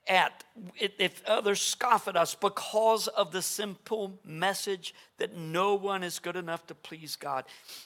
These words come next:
it is not our clever presentation that will save others.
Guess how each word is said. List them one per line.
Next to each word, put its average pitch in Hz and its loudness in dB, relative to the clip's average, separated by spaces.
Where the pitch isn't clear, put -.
it 175 0
is 139 0
not 190 4
our 175 0
clever 214 0
presentation 160 -8
that - -8
will 135 -12
save - -6
others. - -16